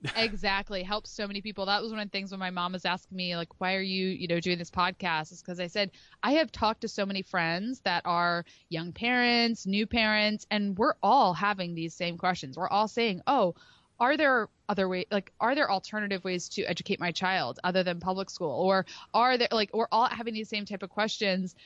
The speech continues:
Speaker 2: So that was one of the things I just wanted to, you know, <laughs> record these conversations because we're all having them. And then also you'll listen to podcasts where it'll give you the words you need to communicate something to someone.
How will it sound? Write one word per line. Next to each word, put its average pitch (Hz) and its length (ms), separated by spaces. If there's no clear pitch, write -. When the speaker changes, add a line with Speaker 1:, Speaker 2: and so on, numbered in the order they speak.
Speaker 2:
So 190 840
that 196 160
was 202 160
one 196 120
of 185 80
the 180 60
things 190 180
I 170 100
just 170 220
wanted 190 180
to, 175 340
you 185 120
know, 175 120
<laughs> 160 200
record 294 380
these 226 200
conversations 175 760
because 185 340
we're 185 180
all 180 200
having 175 260
them. 320 200
And 233 140
then 240 280
also 196 760
you'll 247 220
listen 302 200
to 220 60
podcasts 190 480
where 180 220
it'll 269 220
give 254 260
you 269 160
the 269 140
words 196 440
you 202 120
need 190 240
to - 60
communicate 196 520
something 160 460
to 156 80
someone. 123 600